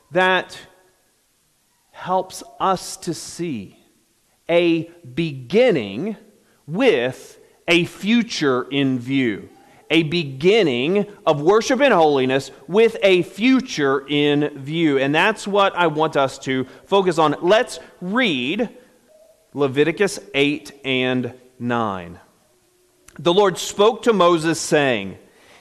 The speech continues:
'Take Aaron and his sons with him, and the garments and the anointing oil and the bull of the sin offering and the two rams and the basket of unleavened bread,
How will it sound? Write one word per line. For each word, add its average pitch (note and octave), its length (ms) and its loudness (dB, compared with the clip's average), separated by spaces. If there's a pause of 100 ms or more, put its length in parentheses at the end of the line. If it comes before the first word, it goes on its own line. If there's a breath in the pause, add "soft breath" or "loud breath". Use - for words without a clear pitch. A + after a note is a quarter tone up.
'Take F#3+ 340 0
Aaron A3+ 340 4
and G#3 140 4
his G#3 120 4
sons G#3 380 2
with C#3+ 260 -2
him, A#2 260 -4 (200 loud breath)
and F#3+ 140 2
the F#3 80 4
garments G#3 560 2
and F3+ 120 2
the E3 100 2
anointing G3 560 2
oil G3 340 4
and D#3 100 2
the C#3+ 80 2
bull F#3 340 4
of C#3+ 100 -2
the C3+ 60 -6
sin G3 320 0
offering F#3+ 480 2
and C#3+ 100 0
the C3+ 60 0
two A3+ 340 -4
rams D3+ 460 0
and D#3 120 0
the C#3 60 -2
basket F3+ 540 2
of E3 120 2
unleavened D#3 540 2
bread, A2+ 400 -4